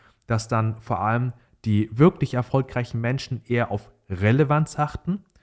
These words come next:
ne, und die, die weniger Erfolg haben, eher auf das achten, was sie dann interessiert.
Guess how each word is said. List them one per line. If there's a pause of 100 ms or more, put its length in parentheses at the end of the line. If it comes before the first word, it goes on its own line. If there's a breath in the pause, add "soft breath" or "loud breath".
(240 soft breath)
ne,
und
die,
die
weniger
Erfolg
haben,
eher (300 loud breath)
auf
das
achten,
was
sie
dann
interessiert.